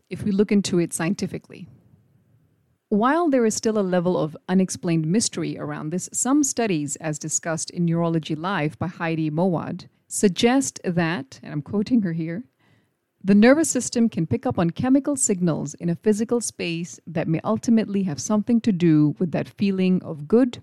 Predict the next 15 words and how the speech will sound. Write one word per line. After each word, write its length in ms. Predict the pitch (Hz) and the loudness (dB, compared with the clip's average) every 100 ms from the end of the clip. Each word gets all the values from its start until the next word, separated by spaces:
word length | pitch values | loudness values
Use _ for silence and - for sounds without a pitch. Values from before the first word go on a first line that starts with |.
| - | -6
or 80 | 156 | -6
bad 400 | 156 151 143 - _ - | -6 -8 -10 -12 _ -8
vibes." 560 | 139 - - - - _ _ _ _ _ _ _ _ _ _ _ _ - | -8 -8 -18 -20 -20 _ _ _ _ _ _ _ _ _ _ _ _ -10
What 300 | 165 202 - | -2 -2 0
on 120 | 175 | -2
earth 180 | 160 - | -2 -4
does 160 | 160 | -6
that 180 | 156 147 | -4 -6
mean? 340 | 147 - 180 190 - 247 - | -8 -4 -4 -4 -4 -2 4
<laughs> 360 | 220 233 220 - - - - 247 | 2 2 -4 -4 -20 -20 -16 -12
So 220 | - 247 233 | -2 2 4
basically, 720 | 196 262 269 277 254 185 175 | 4 4 2 -4 -2 -2 -2
what 440 | - 175 208 262 - | -4 0 0 0 -2
that 280 | 196 196 | -2 0
means 540 | 190 208 190 147 147 | 2 4 2 0 -6